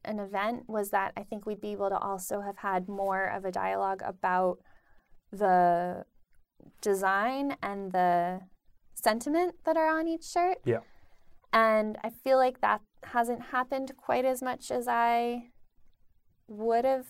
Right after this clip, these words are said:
Speaker 1: liked if we were able to do it in person. Um, but it has happened a little bit,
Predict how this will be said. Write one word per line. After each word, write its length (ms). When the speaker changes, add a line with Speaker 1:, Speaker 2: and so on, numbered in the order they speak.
Speaker 1:
liked 460
if 160
we 100
were 140
able 260
to 140
do 160
it 60
in 140
person. 680
Um, 540
but 120
it 120
has 180
happened 320
a 40
little 300
bit, 380